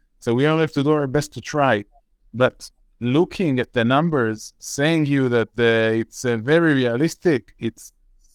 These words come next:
super challenging. Like, uh, if I'm, uh, want to imagine it happening, it's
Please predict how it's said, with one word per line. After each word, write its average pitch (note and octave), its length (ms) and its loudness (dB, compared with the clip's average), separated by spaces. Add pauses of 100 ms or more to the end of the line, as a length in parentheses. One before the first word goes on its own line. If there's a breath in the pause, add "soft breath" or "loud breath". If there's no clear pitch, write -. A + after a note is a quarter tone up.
(140)
super A3+ 300 0
challenging. C3+ 680 -2
Like, A2+ 360 -2
uh, A#2+ 440 0
if C#3+ 140 -10
I'm, C#3+ 240 -2
uh, C#3 220 0 (260 soft breath)
want D#3+ 240 -2
to E3 60 2
imagine D3+ 500 2
it C3 140 -2
happening, E3+ 500 -2
it's - 340 -8